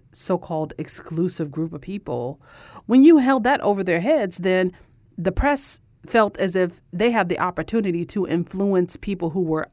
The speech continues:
undecided about Harry and Meghan. But now the world has decided that Harry and Meghan are the clear winners here. Not only have they proven to be bankable, they have proven that they can make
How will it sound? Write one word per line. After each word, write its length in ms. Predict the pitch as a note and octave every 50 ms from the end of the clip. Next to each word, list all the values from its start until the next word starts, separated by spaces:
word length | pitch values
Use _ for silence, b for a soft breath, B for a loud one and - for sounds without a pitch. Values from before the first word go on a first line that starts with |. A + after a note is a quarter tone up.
| _
undecided 800 | - F#3+ F#3+ F#3 F3 E3+ - - E3+ D#3+ D#3+ C#3+ C3+ - - - B B B B B B -
about 320 | - D#3+ D#3+ C#3 A#2 D3+
Harry 240 | D3 D#3 C3+ C3 A#2+
and 100 | A2 -
Meghan. 440 | - - - - - - - - F3+ - _ _ _ _ _ _ _ _
But 280 | - F3+ F3 G#3 G#3 G3+
now 280 | G#3 A3 C4 D#4+ E4 D4+
the 180 | G#3 G3 F3+
world 520 | E3 D#3+ D#3+ G#3 C4 D4 D4 D4 C#4+ C#4 A#3+
has 200 | A3 G3+ G3 F#3
decided 760 | F3+ D#3+ - - D3+ C#3 D3 C3+ B2+ F2 C2+ - - F3 G3 _ _ _ _ _ _ _ _ _ -
that 240 | E3+ F#3 F#3 F#3 G#3
Harry 260 | B3 D4 C#4+ C#4 C#4
and 120 | B3+ B3+
Meghan 280 | C4+ C#4+ C4+ A#3 A3 A3
are 200 | - F#3 F#3+ F#3
the 120 | F3+ F#3 F#3
clear 480 | - - - A#3 A3+ A3 G#3+ G#3+ G3+
winners 440 | - F3 E3+ F#3 F3 E3 C#3+ C3 -
here. 300 | C3+ G#2 E2+ G2 - - - _ _ _ _ _ _ _ _ _ _ _ _ _ _ _ _ _
Not 320 | - A3 A3 C4+ D#4 F4 -
only 220 | F#4 D#4 C4+ B3
have 220 | A3 A3 A3 F#3+ F3+
they 100 | F#3 F#3
proven 460 | F#3 - - A#3 A#3 G3 G#3 G3 F3+
to 140 | - - F3+
be 160 | E3 E3+ E3
bankable, 760 | D#3 D3 D3+ D#3 F3+ F3+ - G3 F#3 G3+ G#3 G#3 G#3+ A3 - _ _ _ _ _ _ _ _ _ _ b b b b b b b b
they 220 | - E3+ G3 B3+ D4
have 220 | C#4 C#4+ C4 A3
proven 420 | - - C4 C4+ A#3+ A3+ A#3 G#3 F#3+
that 120 | F3+ F3
they 120 | - A3+
can 320 | A#3+ - - F#3 F3+ F3 F3
make 360 | E3+ E3+ E3 D#3+ - -